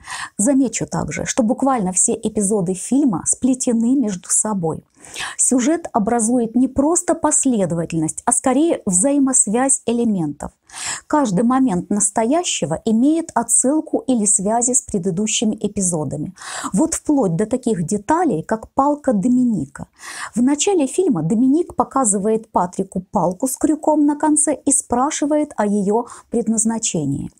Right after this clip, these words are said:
Потом сам Доминик говорит, что этой палкой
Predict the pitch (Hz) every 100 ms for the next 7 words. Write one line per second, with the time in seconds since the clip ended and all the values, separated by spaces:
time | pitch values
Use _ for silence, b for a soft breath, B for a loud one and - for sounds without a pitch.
0 | B B B B B - 285 302 - 453
1 | 415 - 277 190 214 226 233 190 170 196
2 | 202 233 349 - - - 247 220 196 -
3 | 226 269 320 349